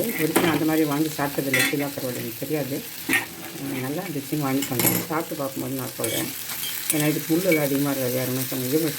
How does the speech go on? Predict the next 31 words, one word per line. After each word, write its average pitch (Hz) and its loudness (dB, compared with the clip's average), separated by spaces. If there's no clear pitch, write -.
சந்தையில் 165 6
தான் 156 0
எனக்கு 131 -2
இது 127 -4
கிடச்சிது, 131 -4
வேறு 127 -2
எங்கன்னா 135 2
இருக்குமான்னு 143 0
எனக்கு 135 -2
தெரியாது 139 4
கருவாட்டு 135 0
கடையில். 131 -4
எல்லாரும் 175 2
சந்தை 156 2
இருக்குங்களா, 131 -2
அந்த 127 -2
சந்தையில் 147 4
தான் 147 2
சூப்பராக 147 0
எல்லாமே 135 2
கிடைக்கும். - -6
ஓகேங்களா, 131 -2
இது 131 -4
சவக்கட்டும். 135 0
இங்கே 185 0
வந்துட்டு 156 2
ஒரு 147 6
பெரிய 151 6
பீட்ரூட் 143 2
எடுத்து 127 -4
போட்டு 127 -2